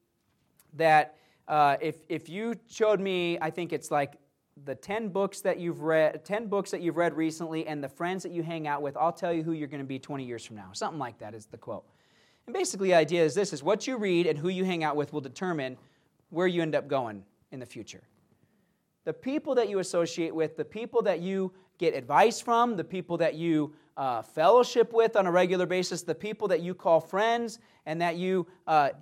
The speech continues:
take heed to what they would say to you is gonna determine the path that you follow. And I think what David is saying is, "Mark the perfect man, behold the upright,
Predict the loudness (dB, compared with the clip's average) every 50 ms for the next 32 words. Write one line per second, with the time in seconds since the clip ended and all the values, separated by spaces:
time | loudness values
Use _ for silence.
0 | -14 -12 -12 -12 -12 -10 -6 -2 0 0 0 0 2 6 6 6 6 8 6 6
1 | 6 6 2 0 0 2 4 4 2 2 0 -2 -2 -2 -2 -4 -6 -10 _ _
2 | _ _ _ _ _ 0 0 2 2 2 2 2 0 -2 -4 -2 -2 -2 -2 -2
3 | -2 -4 -4 -2 0 0 0 0 0 -2 -4 -4 -4 -6 -4 -4 -4 -4 -6 -10
4 | -16 _ _ _ _ _ _ _ _ _ _ _ _ _ _ 0 0 0 2 2
5 | 2 2 2 2 4 6 6 6 6 6 2 0 0 0 2 2 0 -2 -2 2
6 | 6 8 10 10 8 8 4 2 4 4 4 4 4 2 -2 0 0 0 2 2
7 | 2 0 2 6 10 10 10 10 8 4 0 -2 0 4 2 2 2 2 2 2
8 | 2 2 -2